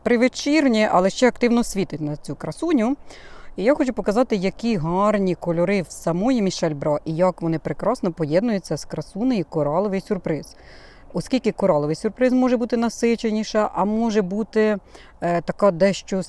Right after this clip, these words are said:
м, ну, не така яскрава, та? І, е, Мішель Бра теж, вона може бути більш кораловіша, а може бути теж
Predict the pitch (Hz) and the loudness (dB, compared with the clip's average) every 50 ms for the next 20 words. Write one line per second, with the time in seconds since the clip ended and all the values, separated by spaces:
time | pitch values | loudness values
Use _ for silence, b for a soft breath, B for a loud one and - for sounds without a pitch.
0 | - - - - 175 170 165 160 160 160 156 156 156 156 156 151 151 147 151 151 | -10 -16 -8 -6 -4 -2 -2 -2 -2 -2 -2 -2 -2 -4 -4 -4 -4 -4 -6 -4
1 | 170 175 180 170 175 214 - - 220 - - 220 214 208 208 190 - - - - | -4 -4 -2 0 0 0 0 0 -2 -2 2 2 2 2 2 0 -2 -4 -4 0
2 | 202 196 185 175 160 151 143 143 139 - 160 165 180 226 294 B B B B B | 2 4 4 4 2 2 0 -2 -4 -4 -4 -2 -2 -4 -4 B B B B B
3 | B B B B - - 285 294 320 330 320 254 - - 190 185 180 175 196 208 | B B B B -4 0 2 4 6 6 6 6 4 4 4 4 6 4 4 2
4 | - - 277 254 180 165 185 185 175 170 165 165 165 - 180 170 156 156 151 165 | 6 6 6 6 6 6 6 6 8 6 6 4 2 2 0 0 0 0 -2 0
5 | 175 185 190 175 175 165 160 156 156 175 156 202 233 - - 180 165 156 143 143 | 0 2 2 0 0 -2 -4 -4 -6 -6 -4 -4 -4 -6 -2 -2 0 0 0 0
6 | 143 143 143 151 147 - - 147 151 156 185 208 240 233 208 160 208 226 - 180 | -2 -4 -6 -8 -8 -6 -4 -2 -2 0 0 0 0 0 -2 -2 -4 -4 -4 -4
7 | - - 175 185 - | -2 -2 -4 -4 -4